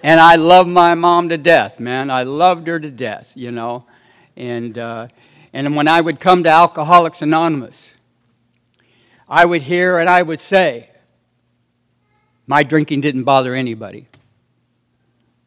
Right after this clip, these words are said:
See, just because you sin in private doesn't mean that nobody's gonna be affected.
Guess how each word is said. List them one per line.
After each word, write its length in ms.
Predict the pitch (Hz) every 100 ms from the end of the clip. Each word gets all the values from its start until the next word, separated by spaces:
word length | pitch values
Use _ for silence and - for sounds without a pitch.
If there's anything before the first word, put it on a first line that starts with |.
| _ _ _
See, 180 | - 131
just 200 | 190 190
because 420 | 165 - 170 156
you 100 | 156
sin 300 | 143 - 175
in 100 | 143
private 500 | 139 175 151 131 120
doesn't 320 | 131 143 131
mean 240 | 143 156 143
that 160 | 131
nobody's 380 | 135 139 131 117
gonna 180 | - 131
be 140 | 117
affected. 600 | 120 - 147 127 - 90